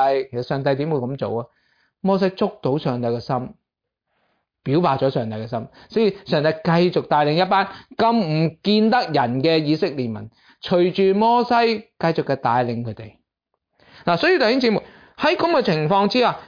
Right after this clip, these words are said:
呢個人佢嘅生命係需要改變，但係上帝唔會話：「哦，咁既然佢係罪人，全部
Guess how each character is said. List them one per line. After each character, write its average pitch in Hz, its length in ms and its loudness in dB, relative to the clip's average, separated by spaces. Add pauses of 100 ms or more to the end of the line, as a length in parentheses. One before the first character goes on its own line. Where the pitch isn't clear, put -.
呢 349 120 2
個 294 140 4
人 143 260 0
佢 220 120 2
嘅 220 40 2
生 311 360 0
命 175 200 0 (300)
係 190 420 0
需 320 560 0
要 196 120 4
改 156 240 2
變， 170 200 0
但 247 160 2
係 247 40 -2
上 247 180 2
帝 262 60 4
唔 208 260 2
會 226 80 4
話： 220 220 2 (580)
「哦， 226 180 2
咁 233 200 0
既 240 100 4
然 170 140 2
佢 196 80 2
係 196 40 2
罪 180 160 2
人， 147 140 0
全 151 180 0
部 180 200 4